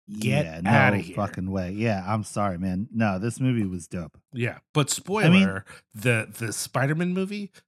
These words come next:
Speaker 1: this is another level for me, Josh. It's,
Speaker 2: Yeah,
Speaker 1: it's
Speaker 2: no, agreed. This is so good.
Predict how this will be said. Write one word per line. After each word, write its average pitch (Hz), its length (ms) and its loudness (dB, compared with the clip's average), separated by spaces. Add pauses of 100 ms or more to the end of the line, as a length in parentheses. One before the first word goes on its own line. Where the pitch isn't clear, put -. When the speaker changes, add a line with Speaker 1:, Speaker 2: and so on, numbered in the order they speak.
Speaker 1:
this 143 180 2
is 123 120 0
another 107 320 0
level 104 260 -6
for - 160 -14
me, 87 140 -10
Josh. - 420 -14
It's, 120 260 -4
Speaker 2:
Yeah, 127 260 6
Speaker 1:
it's 120 100 4
Speaker 2:
no, 120 260 8
agreed. 113 480 2
This 127 380 4
is 143 180 6
so 131 320 8
good. 95 300 2